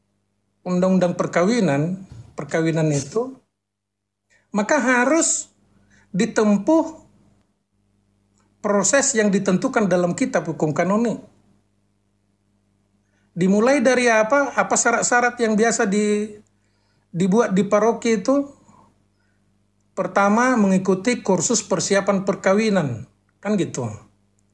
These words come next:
Setelah mengikuti kursus persiapan perkawinan, ada pemeriksaan kanonik.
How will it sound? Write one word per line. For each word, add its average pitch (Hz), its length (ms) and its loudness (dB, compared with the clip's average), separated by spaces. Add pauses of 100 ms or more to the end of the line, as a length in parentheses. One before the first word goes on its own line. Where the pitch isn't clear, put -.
(840)
Setelah 208 560 0
mengikuti 233 560 0
kursus 208 320 -2
persiapan 208 560 0
perkawinan, 208 720 2
ada 190 320 0
pemeriksaan 170 640 -2
kanonik. 190 640 0